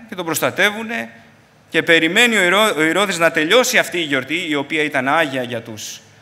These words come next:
ε, Ιουδαίους και δεν θέλανε να γίνονται εκτελέσεις και ποινές εκείνη την περίοδο,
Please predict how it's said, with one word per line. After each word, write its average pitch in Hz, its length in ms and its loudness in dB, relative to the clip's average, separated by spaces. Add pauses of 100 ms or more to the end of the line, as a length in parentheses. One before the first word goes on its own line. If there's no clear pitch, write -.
(280)
ε, 120 280 -2
Ιουδαίους 131 540 0
και 139 140 -6
δεν 170 180 4
θέλανε 131 400 2
να 117 80 -4
γίνονται 113 600 -6 (920)
εκτελέσεις 135 680 0
και 127 120 -2
ποινές 127 380 -4
εκείνη 120 280 -10
την 113 120 -12
περίοδο, 214 560 -4